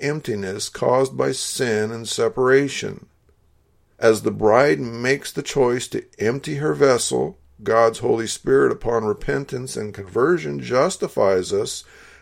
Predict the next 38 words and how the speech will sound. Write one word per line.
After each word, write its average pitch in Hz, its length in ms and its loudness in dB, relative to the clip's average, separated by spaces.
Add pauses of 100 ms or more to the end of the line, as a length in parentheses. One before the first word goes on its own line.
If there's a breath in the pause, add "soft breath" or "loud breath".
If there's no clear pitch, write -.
(120)
and 101 200 -8
fills 160 540 2
us 131 220 2
with 110 160 -4
the 101 100 4
living 135 640 -2
water 127 420 2
of 117 280 -4
the 98 80 2
living 143 480 -2
God 90 500 -2 (340 loud breath)
by 95 180 0
his 98 280 -4 (100)
indwelling 123 680 0
Spirit. - 560 0 (840)
As 107 220 0
God's 117 480 2
Spirit 110 460 0
dwells 113 680 2
and 95 140 -4
abides 127 500 -2
in 123 120 -6
the 101 60 -2
believer, 87 600 -6 (480 soft breath)
his 156 400 -2
power 123 500 4
and 104 140 -6
grace 95 480 -4
continue 135 540 -8
to - 100 -10
conform 120 640 -2
our 156 140 -2
hearts 127 420 -4
and 120 100 -8
minds 113 500 0
into 101 280 -4
his 123 400 0
image. - 580 -2